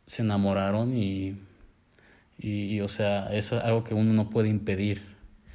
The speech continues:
Y quiero recalcar que hasta la fecha... Eh, él es un gran amigo mío y a la chava la sigo tratando muy bien y todo, o sea,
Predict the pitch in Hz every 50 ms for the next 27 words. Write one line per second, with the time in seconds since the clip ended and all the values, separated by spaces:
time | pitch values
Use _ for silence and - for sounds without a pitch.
0 | - - - - _ _ _ _ - 135 117 123 - 127 123 131 127 127 117 -
1 | 110 98 98 95 - 107 110 113 110 - 117 - - 113 101 98 95 - 107 104
2 | 101 - - 131 135 143 139 117 107 104 104 101 98 98 98 101 - - - -
3 | - _ _ - 113 107 113 123 139 151 170 180 175 175 175 - 127 110 - 120
4 | 113 110 110 113 110 107 107 107 104 104 101 101 101 104 110 123 135 135 135 123
5 | 107 101 101 101 101 98 98 101 101 98 101 101 101 95 92 - - 98 101 110
6 | 120 123 110 104 - - 110 107 107 104 107 101 110 - 107 104 104 101 101 101
7 | 98 98 98 101 113 123 117 110 - 107 107 104 98 95 92 - 101 95